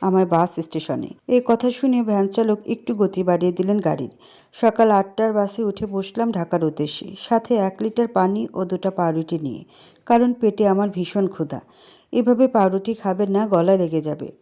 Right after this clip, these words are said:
এই কথাটা শুনতে পেলাম। পাশে ঘুরে দেখি একটা ছেলে আমার পাশের সিটে বসতে বসতে কথাগুলো বলছে।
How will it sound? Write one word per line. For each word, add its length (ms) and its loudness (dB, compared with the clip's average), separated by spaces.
এই 140 2
কথাটা 360 0
শুনতে 320 -2
পেলাম। 340 -6
পাশে 280 4
ঘুরে 260 0
দেখি 300 2
একটা 260 0
ছেলে 300 2
আমার 180 4
পাশের 300 -2
সিটে 280 -2
বসতে 320 -4
বসতে 340 -2
কথাগুলো 440 -2
বলছে। 420 -6